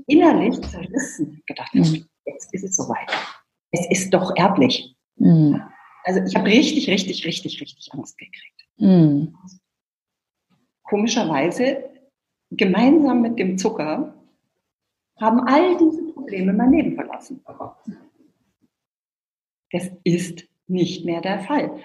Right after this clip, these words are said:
Speaker 1: Natürlich vergesse ich auch mal, wo ich meinen Autoschlüssel hingelegt habe. Na logisch, das macht jeder von uns. Das
Speaker 2: Ja.
Speaker 1: ist tatsächlich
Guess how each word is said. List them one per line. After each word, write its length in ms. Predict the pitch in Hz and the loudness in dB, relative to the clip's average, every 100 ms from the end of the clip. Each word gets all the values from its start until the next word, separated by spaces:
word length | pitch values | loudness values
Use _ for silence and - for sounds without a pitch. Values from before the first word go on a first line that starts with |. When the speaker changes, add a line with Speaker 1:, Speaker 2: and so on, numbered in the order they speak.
| - | -8
Speaker 1:
Natürlich 400 | - - 269 302 | -4 4 6 6
vergesse 360 | - - - - | 0 -2 -4 -2
ich 140 | - | -2
auch 180 | - - | -4 0
mal, 220 | 185 175 | 0 2
wo 100 | 180 | 2
ich 140 | 185 185 | 0 0
meinen 140 | 165 | 0
Autoschlüssel 500 | 196 226 - 185 185 | 0 -4 -4 -4 -2
hingelegt 460 | 190 165 160 - 180 | -2 0 0 -2 -4
habe. 140 | 175 | 0
Na 100 | 175 | 2
logisch, 320 | 190 214 180 | 4 4 2
das 160 | - - | -2 -4
macht 280 | 190 - - | -4 -4 0
jeder 240 | 220 190 | 2 4
von 120 | 190 - | 0 -2
uns. 160 | 330 - - | -6 -8 -2
Das 180 | 208 262 | 0 4
Speaker 2:
Ja. 220 | 170 156 | 4 4
Speaker 1:
ist 120 | - - _ - - - | -2 -12 _ -20 -14 -2
tatsächlich 840 | 294 - 147 - 160 254 - | -2 0 -6 -4 -2 -2 -4